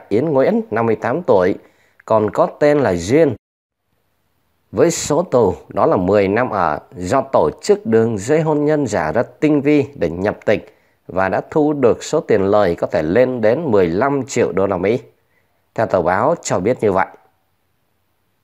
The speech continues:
Trước tòa, bà Nguyễn nói rằng bà hoàn toàn nhận trách nhiệm về những việc đã làm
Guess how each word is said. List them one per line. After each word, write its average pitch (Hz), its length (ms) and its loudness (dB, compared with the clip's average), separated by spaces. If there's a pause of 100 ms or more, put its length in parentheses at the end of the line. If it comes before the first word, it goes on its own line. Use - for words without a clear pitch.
(320)
Trước 208 260 2
tòa, 113 300 0 (720)
bà 104 100 2
Nguyễn 117 340 2
nói 180 140 0
rằng 110 280 -2
bà 107 100 0
hoàn 117 400 -4
toàn 110 380 0
nhận 117 180 0 (120)
trách 190 260 -4
nhiệm 113 320 0
về 98 120 -2
những 139 240 -4
việc 120 380 0
đã 147 140 -4
làm 110 300 -2